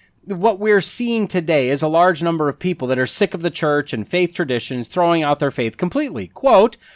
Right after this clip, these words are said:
"Way too many are throwing baby Jesus out with the bathwater." He explains why this is understandable. Quote, In every generation, going all the way back to the second century, new, novel, sometimes toxic, sometimes cruel,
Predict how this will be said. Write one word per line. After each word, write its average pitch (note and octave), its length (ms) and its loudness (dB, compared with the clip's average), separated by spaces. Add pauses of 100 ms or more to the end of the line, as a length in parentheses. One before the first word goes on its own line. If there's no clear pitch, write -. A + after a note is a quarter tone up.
(120)
"Way D4+ 220 2
too C4+ 160 -2
many F#3+ 240 2
are G3 100 4
throwing D#3+ 360 2
baby G3 360 2
Jesus D#3 460 0
out C3 200 2
with C#3+ 140 -4
the C3+ 80 -2
bathwater." F#2+ 720 -6 (400)
He A#3 120 2
explains A#3 540 0
why F#3 180 4
this E3 220 0
is F3 320 0
understandable. D3 1040 -2
Quote, A#3+ 420 2 (240)
In C4+ 140 2
every C4+ 200 6
generation, D#3+ 600 2
going F3+ 240 2
all A2+ 160 0
the A2+ 80 -4
way A2+ 120 -2
back A2 280 -2
to D3 100 -4
the B2+ 100 -2
second B2+ 380 -2
century, G#3 540 -2 (240)
new, A#3+ 540 4
novel, F#3+ 560 2
sometimes F3+ 640 0
toxic, - 720 -6
sometimes G#3 580 -2
cruel, A3+ 680 2